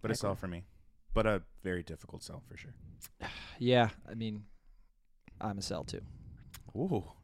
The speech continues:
Speaker 1: interesting.
Speaker 2: Ooh, all
Speaker 1: As a
Speaker 2: right.
Speaker 1: Bolts fan, okay.
Speaker 3: Well, okay,
Speaker 1: Please,
Speaker 3: from a
Speaker 1: please
Speaker 3: f-,
Speaker 1: tell.
Speaker 3: from my fanhood perspective, I'm like, "Damn, it's gonna suck when he's not on the team next year," 'cause I really like Eckler. He's,
Speaker 1: Yeah.
Speaker 3: he's, like, a fan favorite. But
Speaker 2: They're
Speaker 3: from a
Speaker 2: drafting a back,
Speaker 3: Yeah.
Speaker 2: hundred percent.
Speaker 3: They're gonna draft a back,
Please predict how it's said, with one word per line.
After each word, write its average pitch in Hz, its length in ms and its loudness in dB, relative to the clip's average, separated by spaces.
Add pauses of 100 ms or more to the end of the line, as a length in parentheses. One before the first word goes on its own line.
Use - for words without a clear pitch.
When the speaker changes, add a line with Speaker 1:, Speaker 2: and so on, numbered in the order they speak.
Speaker 1:
interesting. 120 600 2
Speaker 2:
Ooh, 117 60 -2
all 269 120 0
Speaker 1:
As 247 120 2
a - 60 -2
Speaker 2:
right. 78 60 -10
Speaker 1:
Bolts 123 200 0
fan, 87 340 -4
okay. 104 420 2
Speaker 3:
Well, 165 280 10 (180)
okay, 156 220 12
Speaker 1:
Please, 208 180 10
Speaker 3:
from 170 160 10
a 139 60 10
Speaker 1:
please 214 160 8
Speaker 3:
f-, - 60 -2
Speaker 1:
tell. 131 260 6 (300)
Speaker 3:
from 143 180 6
my 117 140 6
fanhood 156 480 4
perspective, 110 440 4
I'm 107 120 4
like, 98 180 0
"Damn, 92 400 2 (400)
it's 101 180 -6
gonna 107 200 -2
suck 95 320 0
when 92 120 -2
he's 92 160 -2
not 90 140 -2
on 87 80 -4
the 85 80 -6
team 90 220 -6
next 87 180 -6
year," 92 80 -2
'cause 98 160 0
I 131 60 10
really 120 260 6
like 95 300 0
Eckler. 90 420 -4
He's, 104 160 -4
Speaker 1:
Yeah. 277 260 -2
Speaker 3:
he's, - 120 -4
like, 120 100 -2
a 120 40 -8
fan 127 200 -2
favorite. 117 420 4
But - 100 6
Speaker 2:
They're 139 80 6
Speaker 3:
from 117 80 6
a 131 40 10
Speaker 2:
drafting 120 240 2
a 110 40 -2
back, 101 260 -10 (100)
Speaker 3:
Yeah. 113 200 2
Speaker 2:
hundred 123 200 0
percent. - 260 -8
Speaker 3:
They're 135 80 2
gonna 147 160 2
draft 143 280 6
a 156 40 2
back, 107 300 6